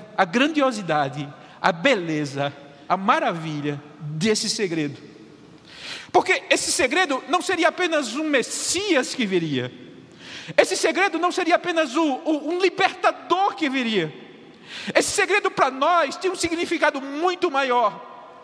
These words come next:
Tem uma representatividade muito maior na minha vida, na sua vida.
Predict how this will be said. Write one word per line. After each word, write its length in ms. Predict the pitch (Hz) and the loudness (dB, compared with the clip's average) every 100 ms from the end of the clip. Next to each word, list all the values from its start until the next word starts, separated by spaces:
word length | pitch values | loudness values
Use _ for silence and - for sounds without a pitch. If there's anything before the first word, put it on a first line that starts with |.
| - - - - | -20 -20 -10 2
Tem 120 | 403 | 2
uma 60 | |
representatividade 760 | 427 403 392 403 403 381 359 349 | 2 0 0 0 -2 -2 0 -2
muito 580 | 339 370 403 403 403 359 | -2 -2 0 0 0 2
maior 680 | 370 285 277 254 - - - - - | 2 2 2 2 -2 -14 -18 -18 -6
na 140 | 302 320 | 0 0
minha 320 | 349 392 349 | 0 0 0
vida, 380 | 285 320 320 269 | 2 0 2 2
na 120 | 311 | 0
sua 240 | 320 339 | 2 2
vida. 460 | 269 262 277 214 | 2 0 0 0